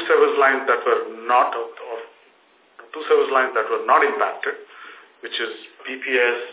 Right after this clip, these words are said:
and enterprise services. All other service lines were impacted by this client-specific issue, but yet, uh, all of them except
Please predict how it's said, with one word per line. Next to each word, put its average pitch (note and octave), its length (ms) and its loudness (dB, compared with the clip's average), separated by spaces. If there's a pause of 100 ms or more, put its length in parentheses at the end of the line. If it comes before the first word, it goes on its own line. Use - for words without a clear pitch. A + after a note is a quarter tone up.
and A2+ 160 -8
enterprise A2 540 -4
services. - 420 -14 (560)
All D#3 160 6
other F#3+ 300 4
service E3+ 260 2
lines D#3 240 4
were D3 160 4
impacted C#3 560 0
by B2 160 4
this B2 240 -4
client-specific A#2+ 640 -6
issue, - 320 -8
but F3 160 -2
yet, D3+ 180 4 (560)
uh, A#2+ 320 4
all C#3+ 220 6
of C#3 100 4
them C3+ 140 2
except - 340 -4